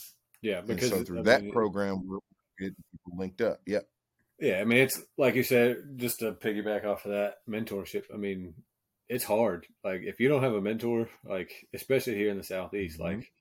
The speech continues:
Speaker 1: you know how hard it is to go out on a, especially if you
Speaker 2: Mm-hmm.
Speaker 1: have a dog, it's your, it's your first dog. You got no idea where you can go. Well, you can look on, you know, Georgia D N R website. If you're in Georgia there with you, you can look on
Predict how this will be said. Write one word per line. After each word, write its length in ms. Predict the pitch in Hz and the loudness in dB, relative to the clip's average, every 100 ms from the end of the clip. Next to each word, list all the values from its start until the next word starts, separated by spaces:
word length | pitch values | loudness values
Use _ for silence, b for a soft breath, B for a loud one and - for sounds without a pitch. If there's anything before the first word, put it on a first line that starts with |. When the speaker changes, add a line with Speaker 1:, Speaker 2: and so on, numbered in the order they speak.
| _ _ _ _ - | _ _ _ _ -4
Speaker 1:
you 120 | 117 | 0
know 140 | 135 | 2
how 160 | 104 98 | 2 0
hard 340 | 90 92 90 | 0 -2 -2
it 80 | 87 | -6
is 80 | 85 | -8
to 80 | 95 | -6
go 160 | 90 87 | -4 0
out 260 | 87 90 - _ - | 0 0 -8 _ -12
on 140 | 98 | -8
a, 80 | 87 80 _ _ | -8 -10 _ _
especially 440 | - 104 90 104 | -4 -4 0 0
if 80 | 101 | 0
you 100 | 95 | 0
Speaker 2:
Mm-hmm. 80 | 107 | -2
Speaker 1:
have 120 | 101 | -2
a 40 | 95 | -2
dog, 400 | 95 101 101 98 | 2 4 4 0
it's 160 | 90 | -4
your, 100 | 98 | -4
it's 140 | 98 - | -4 -4
your 120 | 101 | -6
first 300 | 95 98 - | -4 -4 -2
dog. 340 | 95 95 95 _ b b b b | -2 -2 -4 _ b b b b
You 120 | 107 | -4
got 220 | 101 95 92 92 - | 0 0 -2 -10 -10
no 400 | 98 98 104 107 | -6 0 2 2
idea 400 | 107 104 101 101 | 2 0 0 2
where 180 | 98 98 | 2 2
you 180 | 98 98 | 0 -4
can 160 | 107 | -8
go. 320 | 98 90 92 - | -4 -2 -4 -6
Well, 240 | 101 90 _ _ _ _ _ _ | -8 -8 _ _ _ _ _ _
you 120 | 123 | -4
can 160 | 131 143 | 4 6
look 180 | 131 123 | 6 6
on, 260 | 120 117 | 6 6
you 100 | 117 | 2
know, 320 | 107 104 101 - - | 2 2 0 -4 -20
Georgia 320 | 110 110 107 104 | -2 2 2 2
D 180 | 104 | 2
N 60 | 107 | 2
R 160 | 104 101 | 2 2
website. 460 | 101 98 - 101 | 2 0 0 0
If 140 | 98 - | 0 0
you're 120 | 101 | -2
in 120 | 101 | -2
Georgia 360 | 110 107 98 98 | -4 -4 -4 -2
there 220 | 101 98 | 0 0
with 140 | 98 | -2
you, 200 | 92 98 | -2 -2
you 240 | 98 95 98 | -2 -6 -8
can 140 | 95 | -6
look 160 | 98 98 | -6 -4
on 220 | 95 | -6